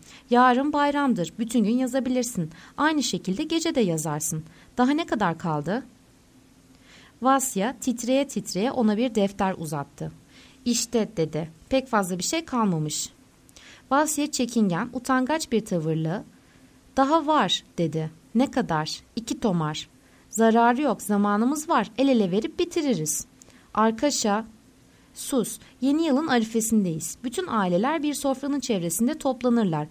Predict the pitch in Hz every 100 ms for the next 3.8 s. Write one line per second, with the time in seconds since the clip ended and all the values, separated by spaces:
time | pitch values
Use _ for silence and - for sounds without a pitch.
0 | - - - 269 277 302 302 359 381 302
1 | 294 285 202 170 269 - 247 240 - 247
2 | 240 269 220 175 156 160 - - _ 247
3 | 233 214 220 220 226 165 170 160